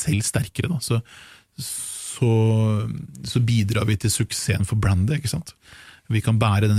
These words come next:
Radio en-fanen og være stolt av det og være en del av det. Eh, og det som var veldig fint i den perioden, så var det en veldig sosial gjeng, så vi... Vi hadde en fast bar, som kanskje finnes ennå. Jeg har aldri, jeg har ikke gått der siden jeg var der sist, for å si det sånn.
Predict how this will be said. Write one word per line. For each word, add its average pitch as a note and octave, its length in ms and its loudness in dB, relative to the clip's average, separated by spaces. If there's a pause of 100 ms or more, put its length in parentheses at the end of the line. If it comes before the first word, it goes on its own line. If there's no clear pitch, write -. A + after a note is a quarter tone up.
Radio G2+ 220 4
en-fanen G2+ 420 0
og G#2 60 2
være G#2 160 2
stolt - 400 -2
av - 80 0
det G#2+ 100 2
og G#2+ 80 2
være G#2+ 160 2
en G2 80 0
del A2+ 300 -2
av A2+ 80 0
det. B2+ 80 0 (500)
Eh, G#2 640 2 (380)
og A#2 100 0
det A2+ 80 4
som B2 80 4
var B2 80 4
veldig A2 240 4
fint G#2 220 2
i - 20 4
den G#2+ 140 4
perioden, A#2 340 4
så C3+ 140 2
var A2 260 0
det B2+ 140 2
en A#2 80 4
veldig B2 180 0
sosial G#2 400 2
gjeng, F#3+ 240 2
så - 140 0
vi... C3+ 240 0 (680)
Vi A#2+ 80 2
hadde G#2 240 4
en G#2 80 4
fast - 320 0
bar, A#2+ 240 2 (640)
som - 160 -8 (120)
kanskje A2 280 0
finnes G2+ 240 2
ennå. A2 160 2
Jeg C#3 80 2
har A#2 480 0
aldri, G#2 260 2 (120)
jeg A#2+ 60 0
har A2+ 120 2
ikke C3 160 2
gått - 200 0
der B2 120 2
siden A2+ 200 0
jeg A2 100 2
var G#2 80 2
der G2+ 100 -2
sist, - 160 -6
for B2+ 80 0
å A#2+ 80 0
si B2 80 0
det A#2+ 80 0
sånn. C#3+ 140 -2